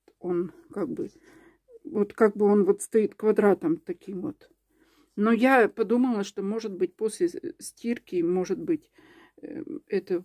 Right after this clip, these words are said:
поправится. Но если не поправится, придется мне тут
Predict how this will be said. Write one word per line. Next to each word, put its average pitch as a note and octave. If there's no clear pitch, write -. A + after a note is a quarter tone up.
поправится. A3+
Но G3+
если G3+
не G3
поправится, A3
придется F#3+
мне F3+
тут -